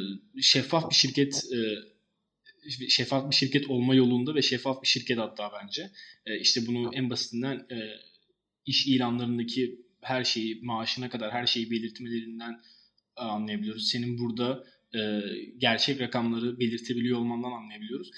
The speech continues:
Dahasında birazcık böyle temelinde bir şeffaflık yatıyor. Sanırım, e,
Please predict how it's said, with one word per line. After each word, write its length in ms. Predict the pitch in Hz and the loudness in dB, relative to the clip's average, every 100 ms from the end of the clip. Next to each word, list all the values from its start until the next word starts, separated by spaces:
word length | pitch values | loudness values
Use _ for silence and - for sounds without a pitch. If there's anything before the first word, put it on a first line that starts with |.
| - - 139 | -20 -14 0
Dahasında 520 | 180 160 - 214 156 | 4 4 2 0 2
birazcık 400 | 160 165 165 160 | 2 2 -2 0
böyle 280 | 160 160 165 - - | 2 2 -2 -10 -2
temelinde 400 | 143 139 151 165 | 4 6 6 6
bir 40 | 160 | 4
şeffaflık 600 | - 139 147 139 165 156 | 4 2 0 0 -2 -2
yatıyor. 240 | 120 107 | -2 -2
Sanırım, 400 | 107 131 135 143 - - | -2 0 0 -2 -10 -20
e, 40 | _ | _